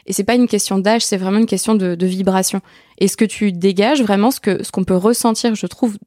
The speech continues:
à travers tes réseaux et, euh, et quand on te rencontre, c'est, il y a une forme de,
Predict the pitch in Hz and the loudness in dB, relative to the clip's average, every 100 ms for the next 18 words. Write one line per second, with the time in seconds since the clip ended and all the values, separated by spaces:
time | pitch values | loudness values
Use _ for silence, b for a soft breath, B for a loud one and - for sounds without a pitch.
0 | - 196 - 208 196 - 190 190 196 214 | -6 -6 -2 -2 -2 0 0 2 2 0
1 | B B B _ 214 220 190 170 165 - | B B B _ 2 2 2 0 -4 -6
2 | 190 - 208 220 208 202 190 254 - B | -6 -2 0 0 -2 -2 -2 -2 -4 B
3 | B B - 208 202 190 185 - 220 208 | B B -4 -2 0 0 0 0 0 0
4 | 180 175 | -2 -4